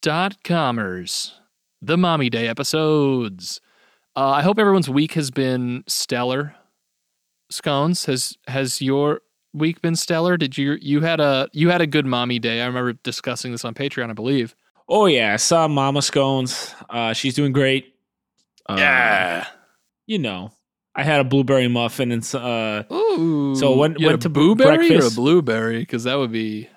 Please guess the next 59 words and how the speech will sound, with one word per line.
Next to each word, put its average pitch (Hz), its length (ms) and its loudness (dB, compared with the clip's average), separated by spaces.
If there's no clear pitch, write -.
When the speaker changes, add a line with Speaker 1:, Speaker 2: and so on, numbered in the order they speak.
Speaker 2:
Oh, 113 380 -2
Speaker 1:
one 139 180 0
Speaker 2:
can 123 40 -2
you 117 60 -2
Speaker 1:
hell 143 100 0
of 135 60 2
a 117 100 -2
Speaker 2:
imagine? 120 120 0
Speaker 1:
muffin. 104 340 -4
<laughs> - 0 -
I - 120 -6
can't. 160 360 -4
I 104 60 -4
literally 113 400 -2
can't 131 200 -8
even. 160 320 -6
Speaker 2:
It - 60 -10
was 117 60 -6
a 117 60 -2
blueberry 143 380 2
muffin 135 280 0
with 120 140 -2
cream 127 260 -2
cheese 120 260 -2
filling, 123 600 -2
and 107 220 -6
then 110 380 -4
I 98 120 -8
stayed 131 340 -2
long 120 200 -2
enough 117 220 -6
that 104 160 -4
lunch 135 300 -2
came 127 220 -2
around, 110 680 -6
and 127 100 -10
my 120 100 -2
mom 117 460 -2
made, 110 420 -2
uh, 104 720 -4
her 131 160 0
lasagna, 117 680 0
which 104 160 -2
is 110 100 -4
one 117 120 -2
of 107 60 -2
my 104 160 -4
favorite - 640 -8
things 254 140 -10
Speaker 1:
That 151 160 -6
Speaker 2:
she - 60 -8
Speaker 1:
shit- 104 100 -6
Speaker 2:
makes. 98 240 -8
And - 160 -12
I - 20 -6
was 196 120 -4
Speaker 1:
So, 190 120 0
Speaker 2:
like, 170 400 0
"Ooh." 392 1040 8